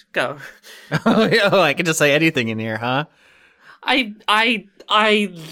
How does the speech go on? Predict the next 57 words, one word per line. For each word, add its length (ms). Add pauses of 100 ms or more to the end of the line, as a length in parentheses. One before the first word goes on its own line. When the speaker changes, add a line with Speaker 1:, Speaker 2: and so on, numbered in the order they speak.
(300)
Speaker 1:
literally 1300
am 340
limited 520
in 140
my 140
ability 460
to 120
say 240
anything 460
you 140
say 280
in 100
here, 380
so. 720 (600)
Speaker 2:
Okay, 280
Cortazar 560
and 100
I 120
ate 260
so 200
many 220
pizza 340
rolls 260
I 100
threw 320
up. 300 (160)
You 100
can't 180
tell 200
anyone. 340
You'll 140
have 140
to 80
take 140
that 160
to 80
your 120
grave. 560 (200)
Speaker 1:
No, 280
yeah, 200
you're 180
right. 260
I 80
Speaker 2:
<laughs> 40
Speaker 1:
do, 320
I 140
do, 340
like, 300
I 120
am 180
enforced 500
to 80
take 240
that 180
to 80
my 140
grave. 720